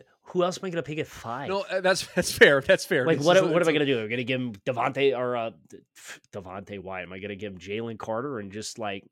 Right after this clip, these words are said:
Speaker 1: "Yeah, here you go. Here's another Georgia defensive tackle. Go ahead, guys.
Speaker 2: Right,
Speaker 1: Go
Speaker 2: right,
Speaker 1: nuts."
Speaker 2: right. Um, I really wanna talk about the idea of Max Crosby and Will <laughs> Anderson in Las
Speaker 1: Right.
Speaker 2: Vegas.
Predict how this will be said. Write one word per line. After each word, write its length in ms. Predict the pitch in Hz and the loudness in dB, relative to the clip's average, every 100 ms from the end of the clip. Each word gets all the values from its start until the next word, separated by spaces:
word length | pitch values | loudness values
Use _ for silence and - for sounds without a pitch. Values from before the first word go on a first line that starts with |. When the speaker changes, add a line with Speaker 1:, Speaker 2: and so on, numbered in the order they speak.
| _ 269 | _ -8
Speaker 1:
"Yeah, 120 | 285 | -2
here 120 | 233 | -2
you 60 | 247 | 2
go. 160 | 202 | 0
Here's 200 | 214 190 | 0 -4
another 140 | 202 160 | -10 -10
Georgia 360 | - 123 147 | -8 -8 -8
defensive 420 | 151 143 160 147 139 | -10 -10 -10 -12 -6
tackle. 320 | 147 120 98 | -4 -4 -6
Go 160 | 117 | -4
ahead, 180 | 120 101 | -4 -4
guys. 80 | 127 | -6
Speaker 2:
Right, 120 | 98 | -8
Speaker 1:
Go 100 | 104 | -6
Speaker 2:
right, 100 | 110 | -8
Speaker 1:
nuts." 140 | - 113 | -8 -14
Speaker 2:
right. 1000 | 95 _ _ _ _ _ _ - 170 160 | -16 _ _ _ _ _ _ -4 0 0
Um, 260 | 143 135 135 _ - | 0 -8 -14 _ 2
I 160 | 160 175 | 6 6
really 400 | 139 143 151 139 | 4 -2 0 0
wanna 220 | 127 120 | -2 -4
talk 260 | 131 135 | -4 -4
about 240 | 120 117 - | -4 -6 -6
the 100 | 117 | -8
idea 220 | 110 113 | -6 -6
of 100 | 107 | -4
Max 260 | 113 120 - | -2 -2 -4
Crosby 420 | 123 120 117 117 | -6 -4 -6 -10
and 80 | 104 | -10
Will 180 | 110 110 | -8 -8
<laughs> 0 | |
Anderson 580 | - 135 139 - 147 - | -8 -10 -8 -8 -10 -6
in 380 | 151 170 147 156 | -2 -2 -2 -8
Las 140 | 139 | -6
Speaker 1:
Right. 260 | 151 127 113 | -2 0 0
Speaker 2:
Vegas. 480 | 139 143 151 - | -2 -2 -4 -6